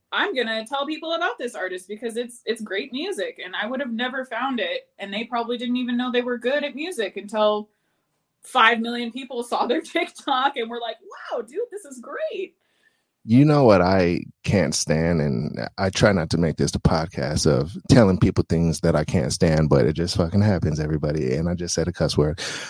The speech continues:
Speaker 2: Um, <laughs> but when
Speaker 1: That's so good.
Speaker 2: <laughs> I know you're being fucking great, and I'm over here just like, "Fuck, shit." <laughs> Everything under the, I was gonna give some more examples, but I was like, "I'm testing the waters now." Um,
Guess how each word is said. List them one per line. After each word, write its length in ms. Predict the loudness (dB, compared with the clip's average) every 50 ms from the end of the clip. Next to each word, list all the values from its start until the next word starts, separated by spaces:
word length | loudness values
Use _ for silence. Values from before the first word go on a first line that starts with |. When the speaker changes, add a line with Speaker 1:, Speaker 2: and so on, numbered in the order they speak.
| 2 6
Speaker 2:
Um, 400 | 8 8 10 8 8 6 6 4
<laughs> 280 | 4 4 4 4 4
but 200 | 4 4 2 4
when 300 | 4 6 6 6 4 0 0 0
Speaker 1:
That's 260 | 0 0 0 -2 -2
so 200 | 0 2 2 2 0
good. 1300 | -2 -4 -4 -4 -4 -6 -10 -12 -16 -18 -20 -20 -20 -20 -20 -20 _ _ _ _ -4 0 4 4 4 4 0 _ -10
Speaker 2:
<laughs> 340 | -8 -6 -4 -4 0 4
I 380 | 8 10 10 10 10 10 10 8
know 200 | 8 8 10 10
you're 200 | 10 10 8 8
being 300 | 10 10 10 10 10 8
fucking 400 | 8 8 6 6 8 8 6 6
great, 360 | 6 6 8 8 8 6 6 6
and 80 | 6 8
I'm 120 | 8 10
over 180 | 10 10 10 8
here 160 | 8 8 6
just 180 | 6 4 0
like, 140 | -4 -6 -8
"Fuck, 360 | -10 -12 -6 -4 -4 -4 -6 -8 _ _ _ _ _ _ _ _ _ _ _ -10
shit." 400 | -6 -6 -4 -4 -6 -8 -10 -14 _ -20 -20 -20 _
<laughs> 240 | _ -20 -10 -2 2
Everything 720 | 4 4 4 4 4 2 0 2 2 0 0 0 2 4
under 220 | 6 6 6 6 6
the, 460 | 6 6 6 4 2 0 -6 -14 -14 _ -10 -8 0 4
I 100 | 8 8
was 100 | 8 8
gonna 140 | 8 8 8
give 180 | 8 6 6
some 120 | 6 6 6
more 160 | 8 8 6
examples, 460 | 6 4 2 0 0 2 2 2 4
but 120 | 4 4 4
I 80 | 6
was 100 | 4 4 4
like, 120 | 2 2
"I'm 280 | 4 6 6 6 4 4
testing 400 | 4 4 4 4 6 6 8 8
the 60 | 10
waters 380 | 10 10 10 10 8 8 8 8
now." 300 | 8 8 6 6 2 2
Um, 540 | 4 6 8 8 10 10 8 8 6 2